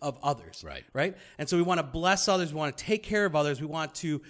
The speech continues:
Speaker 1: uh, to encourage them and to take care of them where, when possible. And, uh, and, and I think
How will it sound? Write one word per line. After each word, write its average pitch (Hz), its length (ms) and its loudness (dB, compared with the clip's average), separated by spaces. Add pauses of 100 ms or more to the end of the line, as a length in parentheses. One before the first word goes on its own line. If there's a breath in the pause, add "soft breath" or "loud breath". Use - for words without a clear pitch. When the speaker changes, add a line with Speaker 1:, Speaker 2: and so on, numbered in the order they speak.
(220 loud breath)
Speaker 1:
uh, 123 200 -2
to 151 140 -2
encourage 208 600 4
them 143 320 2
and 196 140 -2
to 247 60 -4
take 254 240 -2
care 262 280 0
of 202 100 -4
them 127 380 -2
where, 170 300 2
when 156 360 0
possible. 190 560 0
And, 151 260 -4 (400 soft breath)
uh, 123 480 -2
and, 151 280 -10
and 170 200 -6
I 170 60 -4
think 175 200 -2